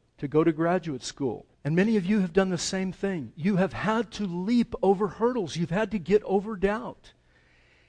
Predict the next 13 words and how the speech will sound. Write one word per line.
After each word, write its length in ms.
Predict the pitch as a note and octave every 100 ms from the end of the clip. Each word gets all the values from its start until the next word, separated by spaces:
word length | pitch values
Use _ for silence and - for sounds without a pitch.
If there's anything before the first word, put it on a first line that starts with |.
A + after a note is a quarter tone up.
| -
And 160 | C3 B2
Christianity 960 | - G#3+ - F#3+ F#3 F#3 F#3 F#3 F3+ F3+ - -
is 380 | D#3 D3+ D3 - - _ _ _ -
a 140 | C#3+
religion 840 | C3+ C#3 D3 E3 A#3 F#3 B2+ F#2 - - _ _ _ _ _ _ B2+
that 140 | C#3+
embraces 720 | D3 C3 C#3+ F3 F3+ G3+ D3
doubt. 380 | B2+ D3 C3+ A2+
We're 140 | B2 D#3
not 180 | E3
afraid 340 | D3 - C3+ B2+
of 140 | A2
it. 100 | A2